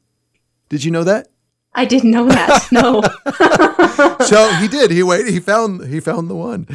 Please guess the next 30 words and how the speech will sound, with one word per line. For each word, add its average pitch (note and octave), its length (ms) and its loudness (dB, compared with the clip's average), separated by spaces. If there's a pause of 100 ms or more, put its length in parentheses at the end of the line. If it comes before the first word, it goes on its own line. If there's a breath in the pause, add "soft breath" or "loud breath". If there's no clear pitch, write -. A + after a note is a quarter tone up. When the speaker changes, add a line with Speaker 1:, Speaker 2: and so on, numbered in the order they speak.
(400 loud breath)
Speaker 1:
So D3+ 280 0
that's D#3+ 180 0
kind D3 160 0
of C3 80 -4
an B2+ 180 -4
interesting C3+ 540 -4
thing. A#2+ 240 -8
But, - 180 -8 (100)
you G#3+ 140 -2
know, G#3+ 160 0
I F#3 140 2
would G#3 200 2
love F#3+ 400 -2
for - 140 -8
you F3 180 -4
to C#3 80 -8
give D#3 220 -4
us D3+ 120 -2
just D#3 180 -6
maybe D3+ 240 -2
a C#3 60 -2
little C#3+ 180 -2
snapshot C#3 540 -4
as C3+ 200 0
we C#3 200 0 (240 soft breath)
finish F3+ 360 -2
off C#3 180 -2
this C3 140 -4
conversation B2 760 -6 (340 soft breath)
of, B2+ 400 -2